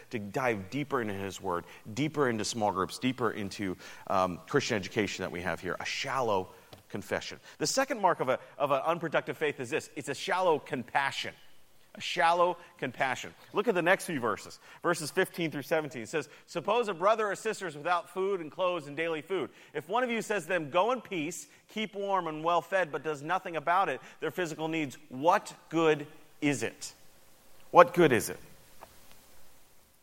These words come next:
In the same way, faith by itself is not accompanied by actions.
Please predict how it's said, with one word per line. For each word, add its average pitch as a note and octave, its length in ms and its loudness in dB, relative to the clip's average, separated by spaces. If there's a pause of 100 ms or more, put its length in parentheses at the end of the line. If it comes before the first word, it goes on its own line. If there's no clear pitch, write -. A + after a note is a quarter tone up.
(300)
In C3+ 80 -2
the D3 60 2
same F3 260 2
way, D#3+ 160 2
faith E3 320 -2
by D3+ 140 4
itself C3 340 2
is B2+ 140 -8
not C#3 120 2
accompanied C#3 460 -4
by A2+ 140 4
actions. A2 580 -6